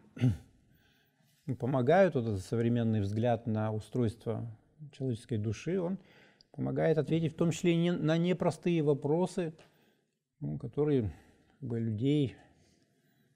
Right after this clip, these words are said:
терзают, да? Ну, это самый такой сложный вопрос, это о зле и те-, теодицее, то есть как вот зло,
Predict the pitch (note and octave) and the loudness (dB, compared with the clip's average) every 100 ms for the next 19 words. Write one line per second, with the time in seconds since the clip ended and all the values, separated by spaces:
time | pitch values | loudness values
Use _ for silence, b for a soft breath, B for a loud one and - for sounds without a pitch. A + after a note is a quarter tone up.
0 | _ - C3 C3 D#3 A2+ - A#2+ A#2+ F3+ | _ -2 0 6 8 8 4 -4 -2 0
1 | G#3 C#3+ D3+ - - C3 A#2+ G#2+ A#2+ G#2+ | 2 0 -2 -4 -4 0 0 -2 -4 -6
2 | - G#2+ G#2 G#2 G#2 A2+ A2 G#2+ A#2+ A#2+ | -2 -2 0 0 -2 -4 -4 -4 -4 -2
3 | G#2+ A#2+ A2 G#2 - A2 A#2+ - - A#2 | 0 2 2 0 -2 -2 -4 -6 2 2
4 | G#2+ G2+ G#2+ - G3 A#3+ D#3 - A2+ - | 2 -2 -6 -2 0 0 -2 -4 -8 -10
5 | - B2 A#2+ - C3+ - _ _ - G2+ | -16 -14 -12 -12 -16 -18 _ _ -10 -6
6 | G#2 C3+ A3+ | -2 -2 -2